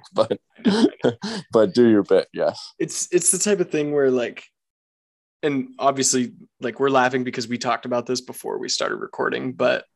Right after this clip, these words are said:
Speaker 2: led the team in tackles by a lot. He had fourteen. Um,
Speaker 1: Yeah.
Speaker 2: but they were the type of tackles where,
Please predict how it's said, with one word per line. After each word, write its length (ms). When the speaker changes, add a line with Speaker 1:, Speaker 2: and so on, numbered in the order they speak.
Speaker 2:
led 260
the 60
team 240
in 80
tackles 420
by 160
a 80
lot. 460
He 100
had 140
fourteen. 680
Um, 280
Speaker 1:
Yeah. 200
Speaker 2:
but 240
they 120
were 120
the 100
type 240
of 60
tackles 500
where, 640